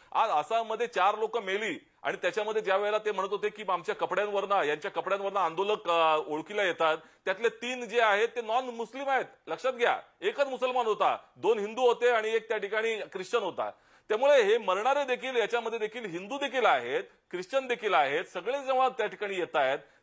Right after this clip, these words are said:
त्यावेळेला तुम्ही त्याला र-, धार्मिक रंग देता आहात आणि धार्मिक रंग देणं हे तुमचे राजकीय त्या ठिकाणी अजेंड्यामधला भाग आहे. त्याचा विरोध जनता करत राहणार आहे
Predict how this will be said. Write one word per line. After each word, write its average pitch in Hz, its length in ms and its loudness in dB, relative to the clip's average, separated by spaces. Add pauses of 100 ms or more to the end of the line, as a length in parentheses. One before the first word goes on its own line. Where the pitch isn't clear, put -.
त्यावेळेला 170 560 0
तुम्ही 165 240 -10
त्याला 160 220 -2
र-, 131 100 0
धार्मिक 135 440 -4
रंग 151 200 -2
देता 131 300 -2
आहात 113 280 0 (240)
आणि 131 120 -6
धार्मिक 139 440 -4
रंग 175 200 -4
देणं 170 520 0 (240)
हे 160 80 -6
तुमचे 160 520 -6
राजकीय 165 560 0
त्या 208 160 0
ठिकाणी 190 300 -2
अजेंड्यामधला 165 600 0
भाग 131 240 2
आहे. 160 200 0
त्याचा 151 280 -6
विरोध 147 360 -4
जनता 131 280 -4
करत 165 340 0
राहणार 165 260 2
आहे 202 160 2